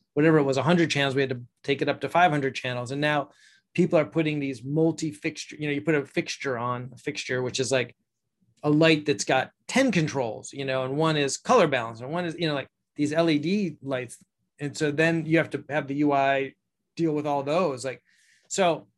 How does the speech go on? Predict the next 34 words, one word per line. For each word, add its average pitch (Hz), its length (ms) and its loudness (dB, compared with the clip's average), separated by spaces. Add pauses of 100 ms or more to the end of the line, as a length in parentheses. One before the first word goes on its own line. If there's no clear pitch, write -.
anyway, 143 440 -2
that's 170 300 -4
something 135 320 -6
that 131 120 -8 (240)
has 139 280 -12
sort 147 280 -4
of 127 220 -8 (460)
grown 147 380 2
organically, 139 680 -2 (140)
but 208 180 6 (160)
it, - 220 -8
it 196 100 -2
grows 220 240 4
because 190 180 -2
people 165 220 -2
use 160 380 -2
it. 123 160 -8
They 156 80 -2
go, 165 120 -4
"Oh, 254 200 -2
you 220 340 -4
put 226 140 -6
this 233 120 0
stuff 233 280 -2
in 185 160 0
and, 170 260 -4
and 185 100 -4
we 190 60 0
did 175 180 -2
this, 226 200 -6
this, 202 100 -8
and 214 80 -4
this, 202 120 0
but - 160 -8